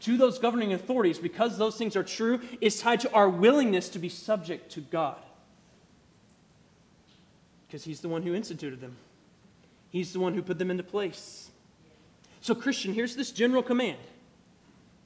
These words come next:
General command, be subject to the governing authorities. And this general command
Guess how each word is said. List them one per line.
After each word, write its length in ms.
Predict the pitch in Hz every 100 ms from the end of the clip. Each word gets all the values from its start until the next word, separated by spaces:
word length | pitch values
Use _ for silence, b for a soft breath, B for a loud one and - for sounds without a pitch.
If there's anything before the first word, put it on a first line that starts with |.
| -
General 300 | 185 240 269
command, 340 | 285 254 156
be 160 | 208 240
subject 420 | - 269 254 -
to 80 | 226
the 60 |
governing 340 | 214 226 240 240
authorities. 460 | 240 285 240 190
And 100 | 196
this 140 | 220 233
general 340 | 160 226 302
command 460 | - 330 302 226